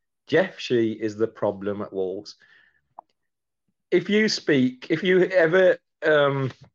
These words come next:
get close to anybody at the club, whether it's, um, people who work in the foundation, whether it's people who work, um, I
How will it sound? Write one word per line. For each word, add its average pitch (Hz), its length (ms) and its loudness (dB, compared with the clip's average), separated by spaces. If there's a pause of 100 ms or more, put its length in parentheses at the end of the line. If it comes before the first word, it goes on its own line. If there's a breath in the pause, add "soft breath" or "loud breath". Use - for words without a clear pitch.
(600)
get 131 220 -2
close 127 320 2
to 127 120 2
anybody 135 460 2
at 127 100 -2
the 143 80 -2
club, 110 400 -2
whether 110 360 0
it's, - 260 -8
um, 104 300 -4 (420)
people 107 260 -6
who 107 80 -2
work 107 360 0
in 110 60 -18
the 127 60 -18
foundation, 120 840 -2
whether 98 240 -4
it's - 100 -14
people 107 300 -6
who 104 100 -4
work, 104 340 -2 (840 soft breath)
um, 98 540 -2 (440 soft breath)
I - 40 -8